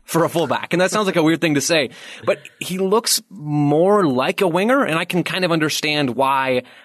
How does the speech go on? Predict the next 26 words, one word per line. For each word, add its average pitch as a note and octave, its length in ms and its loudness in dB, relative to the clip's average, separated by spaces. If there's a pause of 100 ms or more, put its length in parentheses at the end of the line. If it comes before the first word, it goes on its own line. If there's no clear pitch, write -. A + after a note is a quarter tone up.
(100)
Dallas C#3+ 460 0
would C#3 140 2
have B2 100 -2
been A#2+ 240 0
using C3+ 360 0
him C3+ 120 -2
at B2 160 -4
that B2+ 180 -4
spot B2+ 280 -2
or B2 100 -2
even C#3 400 0
it, B2+ 180 -6
as C3+ 280 -4
a C3 80 0
number C3 240 0
nine B2 440 -2 (100)
or, C3 220 2
or B2+ 220 0
a, A#2 140 -4 (220)
a C3 40 -4
second D3+ 300 -4
forward C3 540 2 (300)
in D#3 140 0
their D3+ 140 4
academy C#3+ 440 -2
because D3+ 460 -2